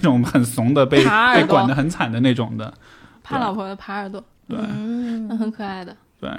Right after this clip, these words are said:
Speaker 2: 但是走在解放碑，然后你可能不小心碰到两个美女，人家会很凶的回过头来用眼神杀你，然后就讲那种很凶很凶的重庆话。
Speaker 1: <laughs>
Speaker 2: 呃，重庆辣妹子真的是。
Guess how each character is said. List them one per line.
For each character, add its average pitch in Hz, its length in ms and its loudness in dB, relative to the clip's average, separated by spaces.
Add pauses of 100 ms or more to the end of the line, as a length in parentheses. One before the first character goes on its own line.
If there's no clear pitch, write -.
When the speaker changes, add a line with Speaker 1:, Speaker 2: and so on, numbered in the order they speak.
(280)
Speaker 2:
但 311 120 -6
是 302 180 -8
走 214 300 -4
在 247 160 0
解 208 180 -6
放 196 200 -4
碑， 190 140 -2
然 185 120 -2
后 208 80 -2
你 202 100 -4
可 - 160 -8
能 165 160 -8
不 208 80 -4
小 196 160 -4
心 185 180 -6
碰 226 200 -2
到 196 160 0
两 170 160 -4
个 170 100 -4
美 165 220 -4
女， 185 180 -4
人 165 140 -12
家 196 100 -6
会 220 100 -4
很 220 320 4
凶 370 240 0
的 269 160 2 (300)
回 - 260 2
过 262 100 4
头 233 160 4
来 226 120 4
用 247 160 4
眼 208 140 2
神 208 120 2
杀 220 220 2
你， 208 120 2
然 180 120 0
后 214 220 0 (120)
就 240 140 -4
讲 180 220 -4
那 196 60 -4
种 202 80 -2
很 214 200 -2
凶 240 200 0
很 233 160 0
凶 190 160 -4
的 180 100 -4
重 - 180 -2
庆 185 220 -4
话。 220 200 4 (260)
Speaker 1:
<laughs> - 300 -2
Speaker 2:
呃， 240 120 -2
重 214 220 -4
庆 247 220 -4 (260)
辣 254 220 0
妹 208 220 2
子 175 180 -10
真 180 180 -8
的 180 140 -8
是。 - 180 -16